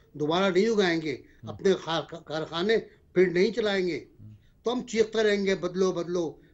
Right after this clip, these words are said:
Speaker 1: निजाम को बदलो,
Speaker 2: हम्म।
Speaker 1: चेहरे नहीं निजाम को बदलो,
Speaker 2: ठीक।
Speaker 1: जालो, जालो, अगन जालो।" हम चीखते रहेंगे, होगा कुछ नहीं।
Speaker 2: कुछ नहीं होगा, ठीक बात।
Speaker 1: होगा
Speaker 2: नवीद
Speaker 1: कुछ
Speaker 2: शाह
Speaker 1: नहीं।
Speaker 2: सा-, नवीद शाह साहब बात तो ये भी ठीक कह रहे हैं।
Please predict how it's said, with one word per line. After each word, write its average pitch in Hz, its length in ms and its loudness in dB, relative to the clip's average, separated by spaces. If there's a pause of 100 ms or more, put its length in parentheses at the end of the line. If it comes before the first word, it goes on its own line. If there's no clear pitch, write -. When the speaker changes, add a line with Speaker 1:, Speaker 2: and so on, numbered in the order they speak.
Speaker 1:
निजाम 175 340 0
को 170 140 -4
बदलो, 156 600 -2
Speaker 2:
हम्म। 117 120 -14
Speaker 1:
चेहरे 170 300 4
नहीं 151 240 0
निजाम 147 360 -4
को 143 100 -6
बदलो, 127 420 -10 (180)
Speaker 2:
ठीक। 151 160 0
Speaker 1:
जालो, 170 300 6
जालो, 151 300 2
अगन 123 320 -4
जालो।" 110 340 -8 (260)
हम 175 100 2
चीखते 202 380 2
रहेंगे, 220 220 4 (360)
होगा 170 300 4
कुछ 190 240 -4
नहीं। 131 140 -8
Speaker 2:
कुछ 190 200 -4
नहीं 185 160 -4
होगा, 127 240 -2
ठीक 165 360 -8
बात। 139 260 -4
Speaker 1:
होगा 165 120 -2
Speaker 2:
नवीद 233 120 4
Speaker 1:
कुछ 196 120 -2
Speaker 2:
शाह 202 100 0
Speaker 1:
नहीं। 190 160 2
Speaker 2:
सा-, - 420 -14
नवीद 190 180 -2
शाह 214 160 0
साहब 208 200 -2
बात 175 280 2
तो 208 60 -4
ये 180 140 -2
भी 190 100 -4
ठीक 170 260 -8
कह 175 100 -2
रहे 165 160 -6
हैं। 151 280 -14